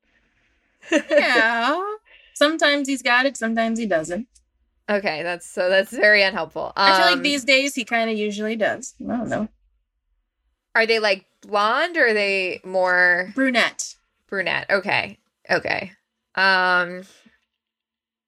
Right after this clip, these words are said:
Speaker 2: um, are they in any of the Fast and the Furious movies?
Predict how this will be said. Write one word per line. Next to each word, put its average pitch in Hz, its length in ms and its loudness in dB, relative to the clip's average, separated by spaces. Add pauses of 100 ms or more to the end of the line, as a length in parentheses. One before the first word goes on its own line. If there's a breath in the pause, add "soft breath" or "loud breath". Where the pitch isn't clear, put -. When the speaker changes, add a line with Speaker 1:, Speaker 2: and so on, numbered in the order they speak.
(1700)
Speaker 2:
um, 185 1400 -4 (1800 loud breath)
are 214 100 2
they 208 160 -2
in 208 60 -4
any 196 240 -4
of 202 80 -6
the 196 80 -6
Fast 170 340 0
and 165 60 -10
the - 80 -12
Furious 143 380 -2
movies? - 520 -8